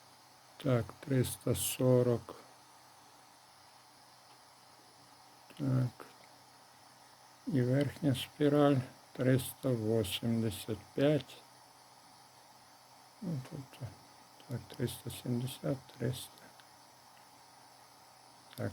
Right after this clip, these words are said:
тобто прогрів досить таки нормальний. Свічення добре видно, якщо виключити світло.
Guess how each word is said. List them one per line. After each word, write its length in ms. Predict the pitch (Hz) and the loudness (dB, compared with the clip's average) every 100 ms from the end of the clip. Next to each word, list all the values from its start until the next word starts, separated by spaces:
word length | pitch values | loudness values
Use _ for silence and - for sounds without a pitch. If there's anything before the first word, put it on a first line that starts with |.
| - | -2
тобто 400 | 180 - 160 131 - - - - | -4 0 0 0 -2 -10 -10 2
прогрів 460 | 143 131 120 131 104 | 8 8 10 8 10
досить 380 | 127 127 135 123 | 8 8 4 -2
таки 340 | 113 - 117 - - - - - - | -2 2 0 0 -18 -20 -20 -20 -2
нормальний. 840 | 127 120 113 113 110 117 139 180 180 - - - - - - - - - - - - - - - - - | 4 6 8 8 8 10 12 10 8 -4 -20 -20 -20 -20 -20 -20 -20 -20 -20 -20 -20 -20 -20 -20 -16 -8
Свічення 640 | 123 117 - - 120 117 113 | -2 -2 0 2 2 2 2
добре 380 | 113 117 113 | 2 2 2
видно, 320 | 120 175 185 123 | 2 2 2 2
якщо 280 | 120 - | 0 0
виключити 680 | 127 127 123 - 110 - - | 4 4 4 0 -6 -8 -6
світло. 580 | 117 - 127 117 - 117 | -6 2 6 6 4 0